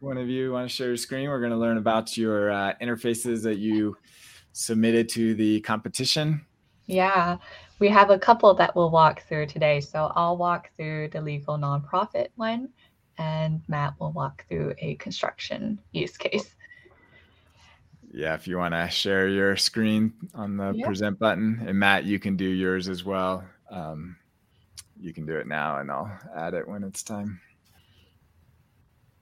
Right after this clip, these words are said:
Speaker 2: Great.
Speaker 1: All right,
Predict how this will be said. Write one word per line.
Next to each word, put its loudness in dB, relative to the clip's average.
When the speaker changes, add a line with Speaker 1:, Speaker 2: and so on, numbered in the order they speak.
Speaker 2:
Great. -8
Speaker 1:
All 6
right, 6